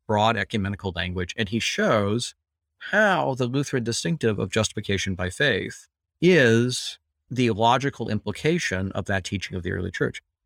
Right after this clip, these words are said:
And then throughout the rest of the articles, basically, you have the implications of justification drawn out in teachings about the church and the sacraments, and then the civil magistracy and other issues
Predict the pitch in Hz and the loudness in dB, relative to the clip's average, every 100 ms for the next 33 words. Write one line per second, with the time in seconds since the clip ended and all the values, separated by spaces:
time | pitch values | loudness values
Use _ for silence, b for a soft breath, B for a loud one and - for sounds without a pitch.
0 | _ _ _ _ - 180 254 247 226 - | _ _ _ _ 0 4 6 6 4 2
1 | 202 180 165 196 - 202 170 139 139 - | 2 2 4 2 2 0 2 2 2 0
2 | 147 - 240 294 302 - 214 190 208 190 | -4 0 0 2 0 0 2 2 0 -4
3 | - _ _ _ - 165 151 160 156 147 | -10 _ _ _ -8 -4 2 4 4 2
4 | - - _ _ - 127 147 147 139 123 | -6 -20 _ _ -4 2 2 2 0 0
5 | 131 117 123 117 - 107 101 110 104 107 | 0 0 0 0 0 0 2 2 2 2
6 | 107 104 95 101 107 - 95 92 113 - | 2 2 0 -2 -4 -2 -2 -2 -4 -4
7 | 104 90 90 - - 139 143 - 107 95 | -6 -4 -6 -8 -2 0 0 0 -2 0
8 | 107 107 113 113 113 - - _ _ _ | -2 -2 -4 -4 -6 -8 -14 _ _ _
9 | _ _ _ _ 107 101 101 101 101 95 | _ _ _ _ -2 0 0 -2 -4 -6
10 | - _ _ - 120 117 - 107 107 98 | -10 _ _ -2 0 2 0 0 0 -2
11 | - 98 104 113 - - 110 - - 107 | -2 -2 0 0 -2 -2 -4 -2 0 0
12 | 101 101 - _ _ _ _ _ 101 101 | 0 -4 -10 _ _ _ _ _ 0 2
13 | 98 95 95 92 - _ _ - 113 104 | 4 2 0 -4 -10 _ _ -2 0 0
14 | 95 - 95 90 | -2 -4 -4 -6